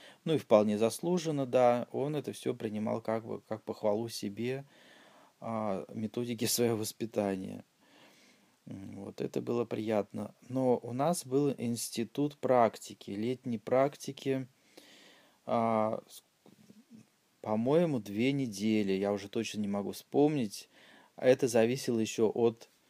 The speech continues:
возраста ученика. Чем больше возраст, тем количество дней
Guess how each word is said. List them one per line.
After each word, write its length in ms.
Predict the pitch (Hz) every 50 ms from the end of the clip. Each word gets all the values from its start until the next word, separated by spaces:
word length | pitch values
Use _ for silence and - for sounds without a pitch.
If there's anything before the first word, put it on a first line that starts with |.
| _ _ _ _
возраста 840 | - 101 110 123 131 123 120 117 110 - - - 107 101 104 101 - -
ученика. 880 | 110 101 - - 101 110 110 110 - - - 104 98 90 85 85 85 _ _ _ _ _ _ _ _ _ _ _ _ _
Чем 340 | - - - 127 123 117 110
больше 400 | 104 113 113 110 104 - - 110
возраст, 540 | 101 107 123 139 151 156 160 156 147 - -
тем 220 | - 120 113 110
количество 540 | - 113 107 113 113 - - 104 - - 104
дней 560 | 95 92 101 101 107 113 123 135 139 143 143